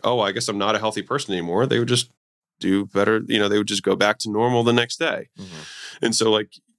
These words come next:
Speaker 1: you can start whenever, as long as you start changing how you identify yourself. Um, and I think that's just, like, that's the root of the stuff,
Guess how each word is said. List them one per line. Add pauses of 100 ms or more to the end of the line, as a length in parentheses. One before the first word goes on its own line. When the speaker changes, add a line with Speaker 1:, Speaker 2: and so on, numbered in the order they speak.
(560)
Speaker 1:
you
can
start
whenever,
as
long
as
you (100)
start
changing
how
you
identify
yourself. (460)
Um,
and
I
think
that's
just,
like,
that's
the
root
of
the
stuff,